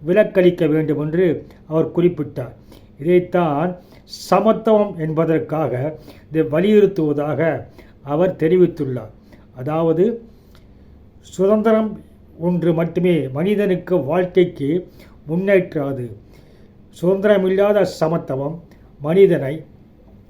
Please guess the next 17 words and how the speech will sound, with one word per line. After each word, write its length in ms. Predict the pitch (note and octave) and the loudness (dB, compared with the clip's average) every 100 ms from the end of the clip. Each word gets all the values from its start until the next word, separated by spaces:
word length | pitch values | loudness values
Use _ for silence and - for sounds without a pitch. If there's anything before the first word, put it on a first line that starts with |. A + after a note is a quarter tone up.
| - | -14
கீழே 340 | - F#3+ G3 F#3 | 0 2 6 4
தள்ளிவிடும். 600 | F3 D#3 C#3 C3 A2+ - - A#2+ | 2 -4 -4 -6 -10 -16 -20 -10
எனவே, 520 | C3 D#3 D3+ D3 D3+ - - - | -4 0 2 2 0 -8 -20 -20
சமத்துவம் 760 | - - F3 G3 A#3 A#3 A3 G3+ | -18 -4 0 0 -2 0 0 2
வழங்கினால்தான் 720 | E3+ E3+ D#3+ D3+ B2+ C#3+ B2+ - - - - - | 0 0 -2 -4 -4 -4 -6 -12 -20 -20 -16 -4
ஒரு 200 | D#3 D3 | -2 -2
மனிதனால் 720 | D3+ F3 E3+ D#3+ C3 D#3 - - - - | 0 2 2 0 -4 -8 -12 -20 -20 -10
தன் 300 | D#3+ D#3 C#3 | -4 -2 -2
வாழ்வில் 560 | B2+ F3 F3+ D3 E3 E3+ - - | -2 0 0 0 -4 -8 -20 -12
முன்னேற 460 | D3+ F#3 G#3 G3+ E3 | -6 0 4 4 4
முடியும் 420 | D3+ D#3 D#3 - - | 2 0 0 -4 -8
என்று 560 | D3+ E3 F3+ F#3 C#3 - - - - | -6 -2 2 2 2 -6 -20 -20 -14
அவர் 240 | - E3 E3 | -2 -2 0
குறிப்பிட்டுள்ளார். 720 | E3+ E3+ D#3+ - C3+ B2 A2 - - - - | -2 -2 -4 -6 -8 -8 -12 -20 -20 -20 -10
இதே 440 | C#3+ E3 G3+ G#3+ | -2 2 4 2
கருத்தை 600 | - E3+ D#3+ - B2+ D#3+ - - | 2 0 0 -4 -10 -10 -14 -10
தான் 320 | E3+ E3+ B2+ | -4 -4 -6